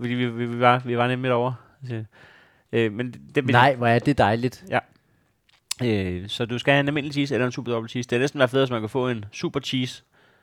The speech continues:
Speaker 1: Altså i stedet for, at det skal være enten helt vildt let og dårligt, eller
Speaker 2: Ja. Kan være,
Speaker 1: super double cheese er i hvert fald en, en okay burger.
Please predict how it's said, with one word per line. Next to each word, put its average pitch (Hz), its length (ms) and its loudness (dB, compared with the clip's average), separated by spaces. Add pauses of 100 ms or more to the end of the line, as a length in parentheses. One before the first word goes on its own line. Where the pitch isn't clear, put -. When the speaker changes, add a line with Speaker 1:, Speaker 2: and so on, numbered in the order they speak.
(260)
Speaker 1:
Altså 120 180 0
i 123 60 2
stedet 139 200 0
for, 135 80 2
at - 20 0
det 123 80 0
skal 147 180 6
være 139 280 4
enten 147 300 -2
helt 135 240 0
vildt 135 200 -4
let 143 280 2
og - 160 -10
dårligt, 139 360 -2 (180)
eller 117 320 4 (120)
Speaker 2:
Ja. 120 120 4 (1000)
Kan 123 120 -4
være, 123 280 -2
Speaker 1:
super 185 180 2
double 160 180 6
cheese 160 220 4
er 143 60 10
i - 20 10
hvert 139 160 4
fald 123 160 -2
en, 127 80 -8
en 120 200 -6
okay 120 300 -2 (100)
burger. 120 260 0